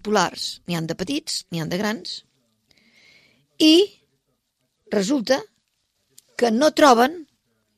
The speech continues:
ni es troben en l'ambient que estaven, ni troben el menjar que volen, i què han de fer? Lo que no havien fet mai. Baixar i anar-se'n cap a les ciutats.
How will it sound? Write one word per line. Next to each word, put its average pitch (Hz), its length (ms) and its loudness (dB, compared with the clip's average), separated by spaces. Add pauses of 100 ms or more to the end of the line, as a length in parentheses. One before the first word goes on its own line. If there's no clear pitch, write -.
(220)
ni 247 240 4
es 220 160 0
troben 254 320 2
en 196 160 -2
l'ambient 185 480 -2
que 170 160 -6
estaven, 240 380 0 (840)
ni 214 160 0
troben 254 320 2
el 220 160 -2
menjar 190 240 -2
que 175 140 -2
volen, 285 340 4 (1120)
i 240 160 -4
què 220 80 2
han 196 80 0
de 196 80 -2
fer? 196 220 -2 (580)
Lo 202 160 0
que 185 80 0
no 190 80 -2
havien 214 180 -4
fet 170 140 -6
mai. 151 240 -4 (1040)
Baixar 302 480 6 (1040)
i 233 80 -2
anar-se'n 220 400 -2
cap 190 160 -6
a 160 80 -8
les - 80 -4
ciutats. - 500 -10